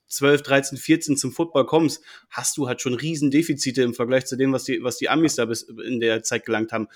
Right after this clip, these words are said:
Vor allem taktisch gesehen. Das ganze Körperliche, das, das, das kriegst du schnell hin, aber dieses taktische Sehen, die, ähm, Spielintelligenz,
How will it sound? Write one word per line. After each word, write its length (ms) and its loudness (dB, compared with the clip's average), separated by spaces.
Vor 160 0
allem 200 2
taktisch 380 -4
gesehen. 240 -4
Das 140 -4
ganze 200 -2
Körperliche, 540 4
das, 160 -2
das, 320 -8
das 160 -10
kriegst 180 -6
du 40 -6
schnell 200 -4
hin, 200 0
aber 180 0
dieses 300 -10
taktische 440 -2
Sehen, 360 4
die, 100 -4
ähm, 440 -2
Spielintelligenz, 960 0